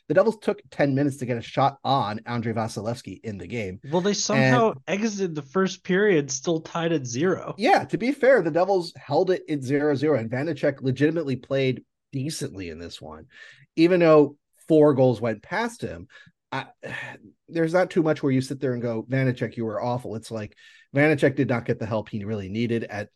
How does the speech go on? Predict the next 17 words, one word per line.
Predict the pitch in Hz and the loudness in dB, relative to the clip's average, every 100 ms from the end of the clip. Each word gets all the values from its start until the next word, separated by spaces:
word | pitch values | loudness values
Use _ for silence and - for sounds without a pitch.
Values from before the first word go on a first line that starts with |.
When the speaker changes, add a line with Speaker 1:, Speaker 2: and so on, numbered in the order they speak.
| _ | _
Speaker 1:
either | 120 127 127 123 | 2 4 4 2
end | 123 127 | 0 0
of | |
the | 127 | 0
rink. | 123 131 131 - - - _ - | 0 0 -4 -16 -20 -20 _ -10
Um, | 101 98 98 - | -6 -6 -6 0
early | 139 151 151 | 4 6 6
in | |
the | 143 | 4
second | 135 131 113 | 0 -2 0
period, | 131 123 | 0 2
Nick | 117 - | 0 -4
Paul | - 120 127 | -4 -2 -2
tips | - 120 - | -4 -6 -4
in | 113 | -8
a | 117 | -8
shot. | - - 123 127 - | -4 0 0 -2 -6